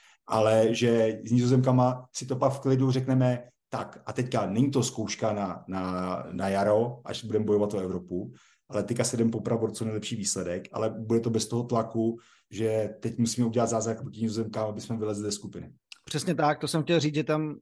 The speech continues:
Speaker 2: je vlastně, nebo teoreticky snad doufám, vlastně slibný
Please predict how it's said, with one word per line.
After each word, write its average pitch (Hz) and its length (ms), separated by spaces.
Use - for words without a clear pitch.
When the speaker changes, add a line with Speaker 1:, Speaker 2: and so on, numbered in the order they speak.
Speaker 2:
je 135 100
vlastně, 143 500
nebo 127 200
teoreticky 139 580
snad 127 240
doufám, 117 540
vlastně 120 380
slibný 143 680